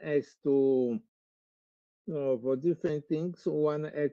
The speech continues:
to start to study this type of things. For example, what have been moved, what have been moving, uh, quite strongly in recent years is the study of ecological system.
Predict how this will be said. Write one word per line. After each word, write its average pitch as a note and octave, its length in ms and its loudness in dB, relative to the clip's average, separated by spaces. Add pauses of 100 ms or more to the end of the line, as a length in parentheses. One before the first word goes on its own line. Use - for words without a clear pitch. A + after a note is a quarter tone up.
to C3+ 300 4
start F3+ 640 0
to A2 280 -4
study G#2 540 -4
this G2 260 -10
type F#2+ 240 -8
of F#2 160 -14
things. C3+ 220 -4 (220)
For C3+ 100 -2
example, E3+ 580 -2
what F3+ 400 2
have D#3+ 200 0
been D#3 200 0
moved, D3+ 640 0 (480)
what D3 240 6
have D3 160 4
been D3+ 220 0 (160)
moving, C#3+ 680 0
uh, A2+ 640 2
quite C3 260 2
strongly E3 680 -2
in B2 360 -8
recent B2+ 500 -4
years F3 560 0 (580)
is C#3 200 2
the C3+ 140 6
study C#3 580 0
of B2+ 200 0
ecological A#2+ 760 0
system. - 460 -8